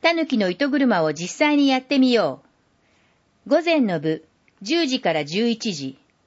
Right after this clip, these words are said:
受付九時三十分から。定員十人。当日先着順。午後の部、十四時から十五時。受付十三時三十分から。定員十人。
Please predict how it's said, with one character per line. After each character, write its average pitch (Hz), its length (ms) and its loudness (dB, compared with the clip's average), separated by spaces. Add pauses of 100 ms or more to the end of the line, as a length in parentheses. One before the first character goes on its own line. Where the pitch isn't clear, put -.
受 269 220 -2
付 233 300 -2
九 339 160 -6
時 262 120 -2
三 247 260 0
十 269 140 -2
分 165 260 -8
か 143 140 -4
ら。 143 140 -8 (640)
定 311 260 0
員 285 200 2
十 254 240 0
人。 135 300 -4 (500)
当 320 180 2
日 294 260 -8
先 285 240 0
着 240 240 -2
順。 190 280 -6 (920)
午 285 160 2
後 311 120 2
の 208 140 0
部、 156 260 -6 (520)
十 320 220 0
四 330 140 0
時 262 140 -4
か 170 120 0
ら 160 120 0
十 202 240 -2
五 190 120 -2
時。 - 260 -10 (340)
受 277 240 0
付 226 480 -2
十 285 180 -2
三 311 260 2
時 180 80 -6
三 240 260 0
十 269 120 0
分 165 280 -4
か 147 140 -6
ら。 143 160 -6 (680)
定 294 260 4
員 269 300 2
十 254 260 0
人。 143 320 -4